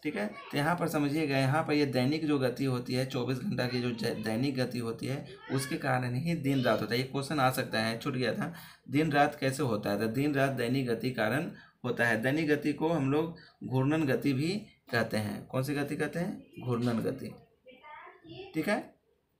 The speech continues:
प्रत्येक सौर वर्ष यानी कैलेंडर वर्ष में छः घंटे बढ़ जाते हैं, इसलिए हर चौथा वर्ष लीप वर्ष यानी तीन सौ छियासठ दिन का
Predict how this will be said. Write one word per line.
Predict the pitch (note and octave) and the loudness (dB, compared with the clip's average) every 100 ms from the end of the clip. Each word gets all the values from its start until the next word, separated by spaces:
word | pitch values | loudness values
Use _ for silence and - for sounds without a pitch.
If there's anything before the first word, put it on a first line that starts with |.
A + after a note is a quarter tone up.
| - - F#4 - - - - - | -20 -18 -14 -14 -16 -20 -20 -4
प्रत्येक | C3+ C3+ D#3+ F#3 - | 0 2 4 2 2
सौर | D#3 D#3 | 4 6
वर्ष | D3 D3 D3 - - - | 6 4 2 -8 -16 -6
यानी | C3 C3+ | 0 2
कैलेंडर | C3+ C3+ C3+ D3+ | 4 4 6 4
वर्ष | C#3 C3+ | 4 2
में | C#3+ C#3 | 0 -2
छः | - C#3 | 0 2
घंटे | C#3 C3 B2+ | 2 0 0
बढ़ | B2 B2 | 2 2
जाते | B2 - | 0 0
हैं, | D3 C#3+ | -2 -2
इसलिए | C3+ C3+ | 0 0
हर | B2+ C#3+ | 2 2
चौथा | C#3+ B2+ C3 B2 | 2 0 2 0
वर्ष | C3+ D3 | 0 -2
लीप | A#2+ B2+ C3 A#2+ | -2 0 0 0
वर्ष | C3 C3 | 0 0
यानी | A#2+ A#2+ | -2 -2
तीन | A2+ A2+ | -4 -4
सौ | C3+ | -4
छियासठ | - G#2 G#2 A#2 | -4 -4 -2 -4
दिन | A#2 A2 | -4 -4
का | G#2+ D3+ | 0 -2